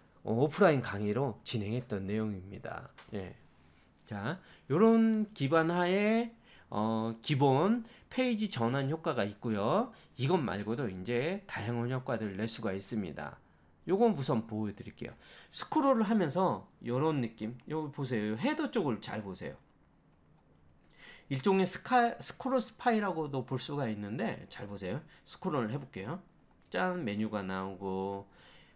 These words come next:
그 위치에 따라 저렇게 짠, 독립적으로 이렇게 되고, 그 다음에 이렇게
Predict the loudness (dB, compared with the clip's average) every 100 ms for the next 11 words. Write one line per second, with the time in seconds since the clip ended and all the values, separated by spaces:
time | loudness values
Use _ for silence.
0 | -6 -4 -4 -4 0 4 4 2 2 2
1 | 0 -6 -10 -10 -4 0 0 0 -8 _
2 | _ _ _ _ _ _ _ _ _ _
3 | _ _ _ _ _ _ -20 _ 0 4
4 | 4 4 -2 -2 -4 -6 -6 -6 -4 -2
5 | 2 0 -2 -6 -20 _ _ -16 -6 -2
6 | 4 4 4 -4